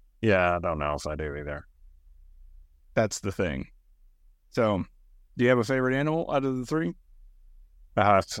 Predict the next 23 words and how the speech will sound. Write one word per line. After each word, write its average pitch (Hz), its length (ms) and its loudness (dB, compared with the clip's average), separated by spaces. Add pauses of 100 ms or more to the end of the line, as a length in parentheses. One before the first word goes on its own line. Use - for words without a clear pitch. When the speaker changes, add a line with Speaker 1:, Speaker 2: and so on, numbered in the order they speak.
Speaker 1:
honestly, 101 420 2
I 85 80 0
kinda 104 240 0
like 87 160 -2
the 78 80 -16
cat 98 300 2
the 92 60 -10
most 90 340 -2
'cause 85 160 -6
she 90 160 -8
just 85 180 -12
doesn't 90 180 -6
give 85 140 -6
a 80 40 -8
shit. 85 340 -4 (420)
Speaker 2:
Yeah, 92 80 -4
the 85 200 4
Speaker 1:
Um, 80 60 0
Speaker 2:
cat's 101 280 0
the - 80 -10
coolest 90 320 -2
for 95 100 -4
sure. 90 340 0